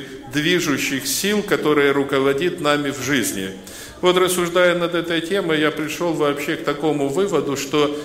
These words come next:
есть три таких сильных мотивирующих силы,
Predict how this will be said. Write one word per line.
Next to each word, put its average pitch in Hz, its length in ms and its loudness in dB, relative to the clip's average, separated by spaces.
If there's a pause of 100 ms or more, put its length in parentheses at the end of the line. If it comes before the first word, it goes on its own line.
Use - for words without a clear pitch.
(140)
есть 175 480 0
три 185 260 4
таких 147 400 -2
сильных 143 560 0
мотивирующих 147 880 0
силы, 214 440 0